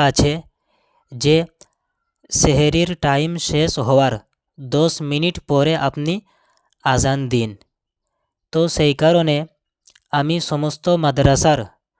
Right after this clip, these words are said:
কমিটিদের কাছে আবেদন করছি, আপনারা যখন রমজান মাসের চার্ট ছাপাবেন, আপনারাও এইরকমভাবে লিখে দিন যে সেহরির টাইম শেষ হওয়ার পাঁচ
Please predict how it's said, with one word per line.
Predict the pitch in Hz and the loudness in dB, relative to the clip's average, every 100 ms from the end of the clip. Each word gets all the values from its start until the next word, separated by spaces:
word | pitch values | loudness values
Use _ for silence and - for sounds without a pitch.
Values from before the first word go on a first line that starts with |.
| _ _ _ - | _ _ _ -4
কমিটিদের | 143 143 151 147 170 170 | 0 0 0 2 2 2
কাছে | 139 127 - 143 - | 2 0 0 -2 -2
আবেদন | 127 135 135 170 | -2 0 0 -2
করছি, | 160 139 127 - 151 165 _ _ _ _ _ _ _ | -2 -4 -4 -4 -4 -6 _ _ _ _ _ _ _
আপনারা | 147 143 151 156 170 | -2 0 2 4 4
যখন | 151 147 160 165 180 - | 2 0 0 -2 -4 -4
রমজান | 143 139 143 165 | -2 0 2 2
মাসের | 156 139 160 160 | 2 0 2 0
চার্ট | - 143 139 151 | 0 2 2 0
ছাপাবেন, | - 127 143 139 127 139 - _ _ _ _ _ _ 147 | -2 0 2 2 0 -2 -12 _ _ _ _ _ _ 0
আপনারাও | 151 165 160 170 185 | 0 4 6 6 2
এইরকমভাবে | 156 147 151 175 170 139 139 160 185 _ - | 0 0 0 -2 2 4 4 2 -2 _ -6
লিখে | 135 135 165 139 | -4 -2 0 0
দিন | 127 117 104 _ _ _ _ _ _ | 0 -2 -8 _ _ _ _ _ _
যে | 135 143 170 | -4 0 0
সেহরির | 156 147 139 156 170 | 0 -2 0 0 -2
টাইম | 151 139 160 | 0 0 -2
শেষ | 160 147 160 160 | -4 -2 -2 -2
হওয়ার | 131 135 151 170 _ _ _ _ - | 2 2 2 -2 _ _ _ _ -2
পাঁচ | 143 151 | 2 2